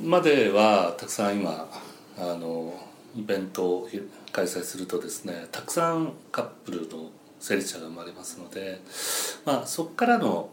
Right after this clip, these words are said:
えー、交際からご成婚に至るプロセスですよね。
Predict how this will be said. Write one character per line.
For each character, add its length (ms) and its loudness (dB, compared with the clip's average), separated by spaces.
え 500 -2
ー、 300 -10
交 140 2
際 300 -2
か 260 -4
ら 140 2
ご 140 -2
成 240 2
婚 440 2
に 260 -2
至 140 -2
る 100 0
プ 120 2
ロ 40 2
セ 160 -2
ス 140 -6
で 80 -6
す 160 -6
よ 80 -10
ね。 220 -6